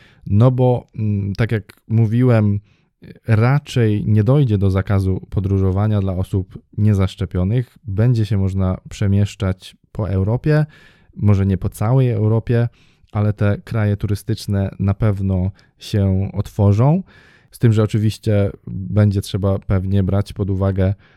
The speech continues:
te obostrzenia covidowe. Natomiast, e, ja sobie wyobrażam taką sytuację, że powiedzmy jest jakiś hotel na Krecie i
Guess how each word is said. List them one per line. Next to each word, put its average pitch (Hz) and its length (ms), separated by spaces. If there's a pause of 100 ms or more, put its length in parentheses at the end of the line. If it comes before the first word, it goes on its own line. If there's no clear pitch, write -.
(160)
te 98 180
obostrzenia 95 460
covidowe. 110 580 (600)
Natomiast, 135 720 (560)
e, 110 340 (380)
ja 120 120
sobie 120 300
wyobrażam 110 460
taką 110 240
sytuację, 110 800
że 101 380 (200)
powiedzmy 113 480
jest 117 360
jakiś - 480
hotel 101 560 (880)
na 104 100
Krecie 107 600 (960)
i 104 440